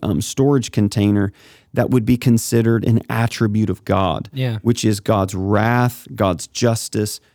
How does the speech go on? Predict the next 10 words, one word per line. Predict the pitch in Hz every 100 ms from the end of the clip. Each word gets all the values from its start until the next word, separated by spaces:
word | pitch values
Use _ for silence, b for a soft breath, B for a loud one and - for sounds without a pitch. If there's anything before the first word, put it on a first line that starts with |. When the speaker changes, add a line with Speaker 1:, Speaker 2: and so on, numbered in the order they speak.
| _ -
Speaker 1:
God's | 104 95 -
holiness, | - 113 113 110 107 104 101 - - b
Speaker 2:
Yeah. | 117 113
Speaker 1:
all | 131 139 151
of | 110 98
that. | 110 98 - -
And | 120
so | 127 123
if | 120 -
you, | 120 117